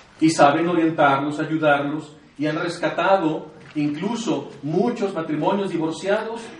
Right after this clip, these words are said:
los han vuelto a Dios. Porque para el Señor nada es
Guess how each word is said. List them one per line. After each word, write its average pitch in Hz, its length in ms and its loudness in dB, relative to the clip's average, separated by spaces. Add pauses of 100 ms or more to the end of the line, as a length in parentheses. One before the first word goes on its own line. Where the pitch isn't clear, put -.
(100)
los 139 260 -10
han 143 220 -4
vuelto 135 560 -6 (140)
a 123 100 -16
Dios. - 460 -20 (1900)
Porque 156 240 0
para 143 220 6
el 139 100 0
Señor 156 440 2
nada 160 320 0
es - 460 -6